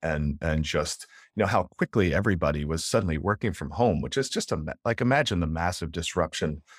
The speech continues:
uh, that that is to, to companies, um, and to internal audit. I mean, to, to do audits remotely is,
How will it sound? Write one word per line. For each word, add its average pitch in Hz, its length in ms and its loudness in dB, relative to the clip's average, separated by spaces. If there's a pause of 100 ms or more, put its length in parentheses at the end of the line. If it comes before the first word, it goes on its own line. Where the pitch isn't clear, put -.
(200)
uh, 85 180 4
that 85 200 0
that 80 180 2
is 80 280 0
to, 80 260 -2
to 80 160 -10
companies, 87 720 -2 (400)
um, 80 260 0
and 123 160 0
to - 60 2
internal 90 420 2
audit. 82 240 4
I 78 60 0
mean, 78 180 -2
to, 78 200 -4
to 85 140 -6
do 95 320 0
audits 87 300 2
remotely 76 480 -2
is, 64 180 -8